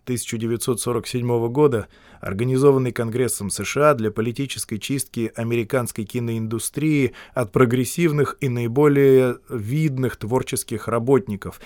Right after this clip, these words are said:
связанных с Компартией С Ш А. Как и процесс сорок седьмого года, это мероприятие в самом Голливуде его активный участник охарактеризовал как растранжиривание денег и бесстыдный срам.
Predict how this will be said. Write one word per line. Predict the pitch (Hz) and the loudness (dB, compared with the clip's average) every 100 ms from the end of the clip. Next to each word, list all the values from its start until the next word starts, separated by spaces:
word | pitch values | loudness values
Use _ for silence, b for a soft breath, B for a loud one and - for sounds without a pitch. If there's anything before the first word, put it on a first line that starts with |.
| B | B
связанных | - 107 127 120 123 - - | -10 0 0 2 -2 -4 -8
с | - | -8
Компартией | 123 107 95 113 101 98 95 | -6 -6 -4 -4 -4 -6 -6
С | - | -4
Ш | 92 98 | -4 -4
А. | 87 76 - _ _ _ _ _ _ - | -6 -8 -14 _ _ _ _ _ _ -2
Как | 143 135 | 0 2
и | |
процесс | 127 135 - 127 | 4 4 6 2
сорок | - 135 120 104 | 2 2 0 0
седьмого | 123 120 123 131 | -2 2 4 4
года, | 135 156 147 127 B B B | 4 4 4 2 B B B
это | 180 170 | 2 2
мероприятие | 139 127 104 127 139 147 135 123 | 2 0 0 2 4 4 4 2
в | - | 2
самом | 131 135 123 | 2 2 2
Голливуде | 120 123 131 151 143 123 | 2 2 4 2 2 2
его | 107 110 123 | 0 0 0
активный | 120 - 143 131 127 110 - - | 0 -2 -2 0 -2 -4 -8 -4
участник | 123 - 156 131 - 123 - - | -2 4 4 4 2 -4 -4 -4
охарактеризовал | 139 131 120 - 131 123 127 135 131 | -2 0 0 2 2 4 6 6 6
как | 135 110 - B B B | 4 0 -4 B B B
растранжиривание | 131 127 - 131 135 131 180 165 143 135 123 | 2 2 4 4 4 6 8 8 8 6 4
денег | 117 127 175 170 160 131 | 2 6 6 4 0 -2
и | |
бесстыдный | 110 107 - - - 123 120 113 | -2 -2 -2 -6 -6 -4 -2 -2
срам. | - 104 101 82 | -2 2 2 0